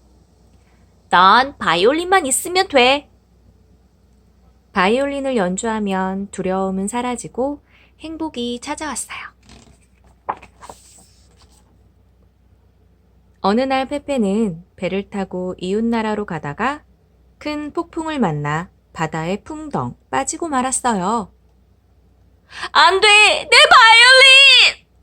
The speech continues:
페페는 재빨리 손을 뻗었지만 커다란 파도는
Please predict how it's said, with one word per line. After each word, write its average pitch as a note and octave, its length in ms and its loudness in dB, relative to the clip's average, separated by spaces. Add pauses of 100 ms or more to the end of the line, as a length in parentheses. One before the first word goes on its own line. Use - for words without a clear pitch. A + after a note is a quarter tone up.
(960)
페페는 D4 540 -6
재빨리 A3+ 640 -4
손을 C4 280 -6
뻗었지만 C4+ 720 -4 (680)
커다란 D#4 460 2
파도는 A3 640 -2